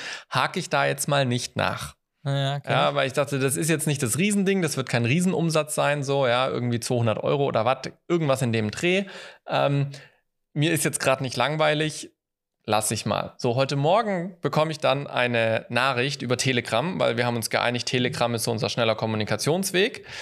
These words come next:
Speaker 1: weil dann haben wir alles in dem Kanal, schicken uns mal schnell
Speaker 2: Schön,
Speaker 1: Bilder hin
Speaker 2: da
Speaker 1: und
Speaker 2: komme
Speaker 1: her.
Speaker 2: ich gleich nochmal drauf, diesen
Speaker 1: Ja.
Speaker 2: Punkt. <laughs>
Speaker 1: Ähm, genau, und das funktioniert auch super.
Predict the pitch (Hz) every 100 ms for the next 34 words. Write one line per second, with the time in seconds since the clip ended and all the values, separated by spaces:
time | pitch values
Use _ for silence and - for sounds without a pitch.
0 | - - 120 117 113 117 117 110 - 113
1 | 110 110 107 101 117 160 180 - - 123
2 | 113 113 104 107 104 - 139 127 143 -
3 | 214 - 180 208 170 131 120 120 135 202
4 | - 143 131 127 117 147 214 - - -
5 | - 170 - 131 131 135 131 185 - 226
6 | _ 175 147 - 160 214 - 240 - 208
7 | 226 - 160 131 220 165 139